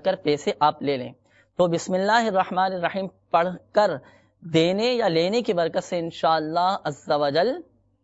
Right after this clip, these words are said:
کاروبار میں بھی برکت رہے گی، پیسے میں بھی انشاءاللہ برکت رہے گی اور پیسہ آپ کا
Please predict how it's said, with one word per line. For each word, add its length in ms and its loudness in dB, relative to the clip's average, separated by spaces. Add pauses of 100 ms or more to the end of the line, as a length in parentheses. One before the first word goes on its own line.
(440)
کاروبار 500 4
میں 120 -4
بھی 80 -2
برکت 380 0
رہے 200 -2
گی، 160 0
پیسے 360 -2
میں 160 -2
بھی 160 -4
انشاءاللہ 540 -2
برکت 360 -4
رہے 180 -2
گی 120 -4
اور 160 0
پیسہ 360 0
آپ 260 0
کا 140 0